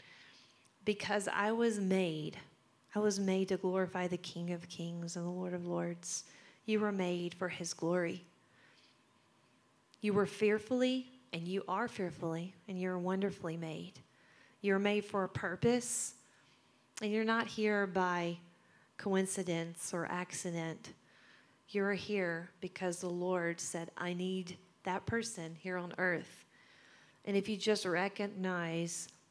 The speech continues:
the destiny that God has upon your life, that you do have a pers-,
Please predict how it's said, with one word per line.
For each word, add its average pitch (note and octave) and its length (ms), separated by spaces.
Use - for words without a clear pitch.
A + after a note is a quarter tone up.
the F#3 100
destiny F#3 760
that - 160
God F3 200
has C#4 360
upon F#3 260
your F3 120
life, E3+ 280
that F#3 160
you G#3+ 220
do B3 400
have A3 220
a G3+ 40
pers-, G#3 380